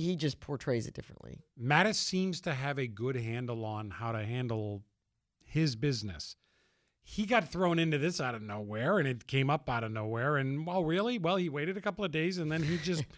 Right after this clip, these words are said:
Speaker 1: <laughs>
Speaker 2: "Here's my loyalty pledge. I'm very happy with what I do. And no, not a Dem, but okay, whatever." And everybody's like, "Yep, that's Mattis." It's like, he's,
Speaker 1: <laughs>
Speaker 2: he's still fine.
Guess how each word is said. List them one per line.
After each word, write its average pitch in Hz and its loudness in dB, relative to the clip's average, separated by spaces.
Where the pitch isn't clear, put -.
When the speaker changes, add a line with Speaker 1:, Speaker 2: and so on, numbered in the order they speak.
Speaker 1:
<laughs> - -20
Speaker 2:
"Here's 147 2
my 143 4
loyalty 190 2
pledge. 214 0
I'm 107 -10
very 131 2
happy 147 2
with 147 0
what 143 0
I 139 2
do. 247 -2
And 151 2
no, 165 4
not 190 2
a - 0
Dem, 170 2
but 160 2
okay, 175 2
whatever." 160 2
And 175 4
everybody's 190 4
like, 196 4
"Yep, 233 2
that's 214 2
Mattis." 240 2
It's - -6
like, 175 -2
he's, 156 -4
Speaker 1:
<laughs> - -14
Speaker 2:
he's 156 0
still 220 0
fine. 190 2